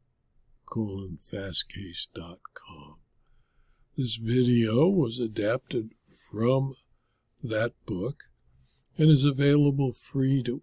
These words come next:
anyone who subscribes to the U R L zelma dot com slash blog.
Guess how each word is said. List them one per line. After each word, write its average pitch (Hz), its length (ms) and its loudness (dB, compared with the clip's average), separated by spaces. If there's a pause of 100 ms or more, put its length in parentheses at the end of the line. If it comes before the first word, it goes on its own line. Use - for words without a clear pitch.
(140)
anyone 156 500 2 (600)
who 156 100 4
subscribes 127 1040 -2
to - 120 -8
the 120 140 -6
U 117 500 -4
R 120 260 -6 (460)
L 107 480 -6
zelma 107 640 -6
dot 104 340 -10
com 95 380 -14
slash 92 640 -10
blog. 143 440 -6